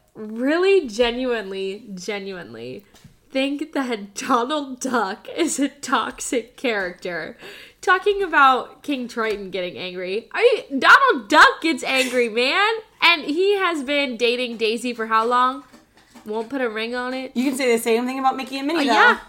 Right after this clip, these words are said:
Speaker 1: yeah.
Speaker 2: Let's throw Mickey in there. The
Speaker 1: Come
Speaker 2: big,
Speaker 1: on, Mickey.
Speaker 2: the big boss himself.
Speaker 1: Come on. So technically they could su-, be seen as toxic. But seriously, Donald has a bit of an anger.
Speaker 2: But has Donald ever destroyed all of Daisy's things?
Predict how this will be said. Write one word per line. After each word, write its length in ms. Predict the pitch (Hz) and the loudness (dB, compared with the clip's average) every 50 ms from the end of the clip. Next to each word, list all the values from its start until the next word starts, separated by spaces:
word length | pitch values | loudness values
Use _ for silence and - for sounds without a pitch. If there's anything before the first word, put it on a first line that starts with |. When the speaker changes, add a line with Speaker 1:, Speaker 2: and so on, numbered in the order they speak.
| _ - | _ -8
Speaker 1:
yeah. 420 | - 247 285 349 415 453 415 302 - | -2 2 6 8 8 8 6 6 6
Speaker 2:
Let's 180 | 349 - - - | 6 6 8 8
throw 240 | - 480 480 440 415 | 8 10 12 12 12
Mickey 320 | 427 403 - 381 359 339 | 10 10 10 10 8 8
in 120 | 330 294 | 8 6
there. 300 | 294 277 262 240 233 247 | 4 2 2 2 2 4
The 80 | 247 262 | 4 6
Speaker 1:
Come 20 | - | 8
Speaker 2:
big, 300 | - - - 285 277 262 | 10 10 10 10 8 6
Speaker 1:
on, 180 | 269 277 294 | 2 0 2
Mickey. 400 | 330 349 330 339 - 330 330 320 | 2 2 2 4 4 4 6 6
Speaker 2:
the 100 | 330 370 | 6 4
big 300 | - - 427 440 349 247 | 6 6 6 6 6 6
boss 280 | - 403 392 349 370 - | 8 8 8 8 8 4
himself. 800 | 349 320 320 - - - 302 277 269 247 220 220 220 - - - | 0 0 0 0 4 8 10 12 12 12 10 8 2 -2 0 4
Speaker 1:
Come 340 | 392 392 427 427 415 359 | 8 8 10 8 8 6
on. 600 | 311 302 311 302 294 285 269 254 233 214 208 208 220 | 6 8 8 10 10 10 10 8 8 6 4 -2 -6
So 160 | - 294 285 | -4 -4 -4
technically 460 | - 359 392 381 403 381 370 370 311 | -2 -2 -4 -2 -4 -4 -2 -2 0
they 160 | 254 240 226 | 0 0 0
could 100 | 226 240 | -2 -4
su-, 240 | 202 208 220 208 208 | -6 -6 -6 -6 -6
be 180 | 202 - 208 208 | -4 -4 -6 -6
seen 240 | 208 - 220 202 190 | -6 -8 -10 -10 -10
as 80 | 185 | -10
toxic. 300 | - 190 185 - - - _ _ - 220 220 - | -10 -10 -10 -10 -14 -18 _ _ -20 -20 -10 -4
But 200 | - 269 269 254 | 0 0 0 0
seriously, 540 | 262 - 294 277 277 262 - 247 220 202 208 - - - - - - - | -2 -6 -6 -4 -4 -2 -2 -2 -2 -2 -4 -8 -18 -20 -20 -20 -16 -10
Donald 260 | - 285 330 415 494 494 | -6 -4 -2 -2 -2 0
has 200 | 480 508 466 440 | 0 -2 0 0
a 40 | 359 | 0
bit 140 | 370 381 | -2 -2
of 100 | 392 359 | -2 -2
an 100 | 359 294 | -4 -6
anger. 640 | - - - 285 330 349 330 269 208 185 147 - - _ _ - - _ - | -8 -8 -8 -8 -6 -6 -2 -2 -2 -2 -2 -6 -10 _ _ -20 -20 _ -16
Speaker 2:
But 540 | 170 160 269 - 240 254 - 240 220 214 - | -2 4 8 8 10 10 8 6 4 0 -4
has 240 | - 226 226 208 175 | -4 -4 -4 -2 -2
Donald 340 | 214 220 214 233 240 233 226 | 0 0 0 0 0 0 0
ever 180 | 226 196 226 | 0 -2 -2
destroyed 600 | 226 220 190 - - - - 269 277 247 277 220 - | -4 -4 -4 -6 -6 -2 2 4 4 4 4 2 4
all 260 | - 240 247 240 247 | 4 6 6 6 4
of 120 | 240 220 | 2 0
Daisy's 420 | 208 233 247 269 233 254 254 233 - | 0 0 0 0 -2 -4 -6 -6 -4
things? 580 | - 285 277 254 214 196 202 214 214 - - | -2 -2 0 0 -2 -2 -4 -6 -8 -10 -14